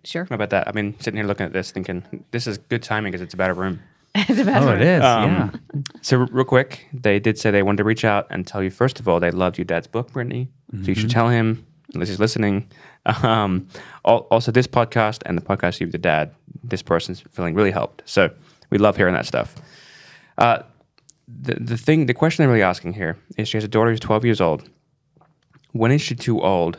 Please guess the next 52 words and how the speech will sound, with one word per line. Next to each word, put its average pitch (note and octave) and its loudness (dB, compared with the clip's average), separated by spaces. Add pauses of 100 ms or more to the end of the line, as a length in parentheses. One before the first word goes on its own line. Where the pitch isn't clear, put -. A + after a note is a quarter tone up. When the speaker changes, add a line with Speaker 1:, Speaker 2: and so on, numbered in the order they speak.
(120)
Speaker 2:
to G#2 -6
stop - -2
the F#2+ -4
funnel F#2+ 0
room? D2+ -8 (400)
And G2 -2
what D#3 2
happens F2+ -4 (600)
if G#2 -4
they G2 0
refuse G2 -4 (480)
to - -8
go G2 0
in F#2 0
their E2+ -2
room? D2 -8
Speaker 3:
Funnel B2 0
room G2+ 0
is F#2+ -4 (560)
when G#2+ -2
kids G2 -8
are G2+ -8 (520)
being A2 -6
wild. G2+ -6
Speaker 2:
Yeah. D#2 -6 (240)
Speaker 3:
"Hey, A2+ -2
do A2 -6
you A#2+ -2
wanna A#2+ 0
be G#2 -8
fun? - -12
Right A#2+ -2
now, C3+ 2
you're B2+ 0
no A#2 0
fun A2 -6
to G#2+ -6
be A#2+ -2
with. B2+ -2
Do - -12
you A#2+ -4
wanna D3 0
be D3 -4
fun, C#3 -2
or B2+ -4
do A#2+ -4
you G#2+ -2
wanna G#2+ -4
head G#2 -6
to - -14
your B1+ -14
room?" - -18